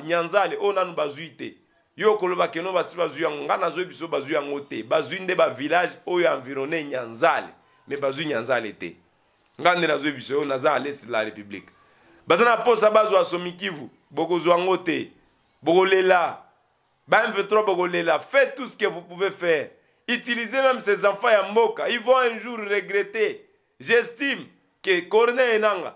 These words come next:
a déjà commencé à regretter. Asi abandi kolela. Tu vas regretter, nanga. Mutu atinda yo na rébellion wana, apesa yo toli ya mabe. Il t'a mal conseillé.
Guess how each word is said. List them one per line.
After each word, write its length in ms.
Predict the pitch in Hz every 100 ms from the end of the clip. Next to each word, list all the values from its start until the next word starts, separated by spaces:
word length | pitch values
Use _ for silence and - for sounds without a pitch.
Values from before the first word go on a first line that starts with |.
| _
a 140 | - 202
déjà 320 | 170 156 175
commencé 380 | 151 147 143 151
à 40 |
regretter. 480 | 135 117 117 113 - _ _ _
Asi 240 | 185 - 254
abandi 460 | 208 180 175 196
kolela. 640 | 208 175 160 151 139 - - _ _ _ 180
Tu 60 |
vas 200 | 185 208
regretter, 680 | 185 185 180 175 180 185 196
nanga. 320 | 180 170 135
Mutu 260 | 160 175 196
atinda 460 | 185 214 233 208
yo 100 | 214
na 140 | 202 175
rébellion 400 | 170 160 185 190
wana, 260 | 180 180 180 - _ _ _
apesa 720 | 160 160 - - - 190 - 175
yo 120 | 170
toli 300 | 170 156 165
ya 120 | 151
mabe. 340 | 139 131 139
Il 200 | 139 147
t'a 180 | - 190
mal 400 | 170 175 196 175
conseillé. 680 | - 160 - 160 156 135 -